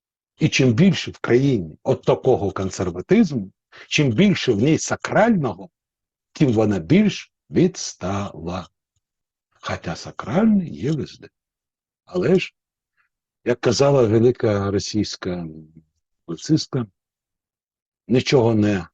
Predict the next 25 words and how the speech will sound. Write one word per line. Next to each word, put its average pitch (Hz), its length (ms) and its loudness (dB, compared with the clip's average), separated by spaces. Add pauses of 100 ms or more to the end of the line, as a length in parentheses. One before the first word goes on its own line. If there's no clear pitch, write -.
(180)
добре 92 420 -2
або 87 180 -6
погане 87 400 -12
само 85 320 -12
по - 140 -20
собі, 160 440 0
а - 140 -12
тільки 170 420 -4
від 143 240 -6
обставин. 147 760 -12 (580)
І 85 60 -10
нам 123 180 -2
треба 131 300 -2
розуміти 92 600 -6
ці - 120 -16
обставини. 73 600 -18 (840)
І, 156 540 6
е, 110 400 -8
розуміти, 107 480 0
коли 98 200 -4
ми 90 140 -16
робимо 85 280 -20 (100)
сакральний 185 640 -2
вибір, - 340 -10 (580)
свідомо, 160 520 2